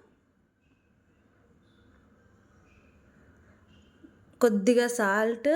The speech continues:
సాల్ట్ వేస్తే ఆనియన్స్ తొందరగా వేగిపోతాయండి. నెక్స్ట్ కొద్దిగా పసుపు వేసుకొని బాగా కలిపి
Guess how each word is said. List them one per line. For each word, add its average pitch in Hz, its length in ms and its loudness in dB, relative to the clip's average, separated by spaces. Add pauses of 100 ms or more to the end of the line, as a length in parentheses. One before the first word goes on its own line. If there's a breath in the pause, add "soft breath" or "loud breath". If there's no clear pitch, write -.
(520)
సాల్ట్ 277 420 0
వేస్తే 226 300 -2 (160)
ఆనియన్స్ 247 380 0
తొందరగా 220 560 0
వేగిపోతాయండి. 208 840 -4 (840 soft breath)
నెక్స్ట్ 214 280 -8 (140)
కొద్దిగా 220 460 -2 (340)
పసుపు 247 460 -4 (1600 soft breath)
వేసుకొని 240 440 2 (140)
బాగా 214 360 0 (120)
కలిపి 220 360 -2